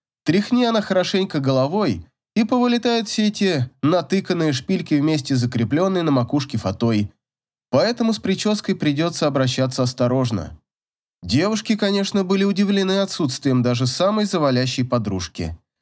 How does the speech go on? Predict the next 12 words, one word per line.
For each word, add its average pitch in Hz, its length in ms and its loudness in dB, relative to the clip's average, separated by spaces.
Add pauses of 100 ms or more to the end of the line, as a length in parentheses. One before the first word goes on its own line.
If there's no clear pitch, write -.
(260)
Но 123 220 2
Динка 214 360 0
обсуждать 180 500 -2
с - 80 -8
ними 160 240 2
это 139 180 0
не 131 100 2
собиралась, 131 720 0 (360)
а 127 120 4
расспрашивать 202 640 -2
они 175 220 0
постереглись, 143 920 -2